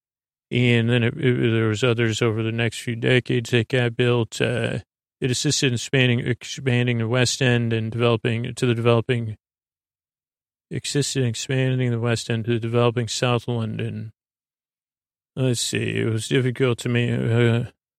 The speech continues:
yeah, let's see what else. Uh, I think that's it for right now. I just wanted to check in on it, you know. Um,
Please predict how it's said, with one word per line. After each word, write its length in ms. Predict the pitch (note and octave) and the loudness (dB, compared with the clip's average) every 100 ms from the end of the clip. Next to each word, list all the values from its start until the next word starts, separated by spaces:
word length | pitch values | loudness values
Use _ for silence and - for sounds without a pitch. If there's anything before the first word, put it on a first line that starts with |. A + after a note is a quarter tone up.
| _ _ _ _ _ _ - | _ _ _ _ _ _ -2
yeah, 500 | A#2 A#2 A#2 A2+ A#2 | 0 2 0 2 2
let's 120 | A#2+ | 0
see 220 | - B2+ | -2 -2
what 180 | A#2 A#2 | -2 -2
else. 460 | A#2 A2+ - - | -2 -4 -6 -4
Uh, 640 | B2 A#2 A#2+ A#2 A#2+ C3 A2+ | -2 0 0 0 -2 -4 -6
I 1400 | _ _ _ _ _ _ _ _ _ _ _ _ _ _ | _ _ _ _ _ _ _ _ _ _ _ _ _ _
think 160 | - G#3+ | -4 0
that's 200 | C3+ - | 0 2
it 120 | C3 | 2
for 140 | - C3 | 2 -2
right 260 | A#2+ A#2+ | -2 -2
now. 440 | B2 B2 A#2+ A2+ A#2 | 0 2 2 0 -2
I 60 | |
just 180 | A#2+ - | -6 -4
wanted 320 | B2 A#2 A2+ | -2 -2 -2
to 100 | - | -6
check 380 | - - A#2 - | -4 0 2 2
in 140 | C3 A2+ | 0 0
on 180 | A2 | -2
it, 120 | A2+ A#2+ | -4 -4
you 80 | |
know. 440 | A2+ A#2 A#2 A#2 A#2+ | -4 -4 -2 -2 -2
Um, 500 | A#2 A#2 A#2 A#2+ | -2 -2 -4 -6